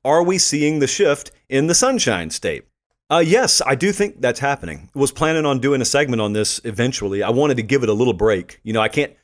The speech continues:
talk about the state of Florida every other week on the show, but if you're asking about it, I absolutely can. Yes, Seth, I think that's happening. And here's the million-dollar question. Is Florida State gonna join the party?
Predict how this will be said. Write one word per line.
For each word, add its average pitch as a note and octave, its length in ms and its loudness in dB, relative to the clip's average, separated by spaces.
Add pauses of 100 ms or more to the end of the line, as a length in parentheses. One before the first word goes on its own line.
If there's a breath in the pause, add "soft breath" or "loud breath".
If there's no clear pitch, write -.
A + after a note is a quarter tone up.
(140)
talk D3+ 260 -2
about C#3 360 -2
the B2 140 -8
state D3 240 2
of C3 80 -2
Florida C3+ 360 0
every B2+ 280 0
other B2 160 0
week A2+ 400 -8 (400)
on C3 140 -2
the A#2 60 -2
show, C3+ 340 2
but B2+ 260 2
if B2+ 160 -4
you're C#3 140 2
asking C#3+ 320 0
about G2+ 200 0
it, G#2 80 2
I G#2 120 2
absolutely A2 440 -6
can. C3 280 -6 (260 soft breath)
Yes, A#2+ 500 0
Seth, - 460 -8 (100)
I A#2+ 120 0
think D#3 280 -2
that's C#3+ 200 -2
happening. G#3 500 -4 (480 loud breath)
And D3 160 0
here's E3 260 0
the C#3+ 300 2
million-dollar B2+ 720 2
question. E2+ 500 -8
Is C#3 140 -6
Florida D3+ 340 0
State D#3 260 2
gonna C3+ 140 -4
join B2 240 -4
the A2+ 80 -6
party? F#2 380 -4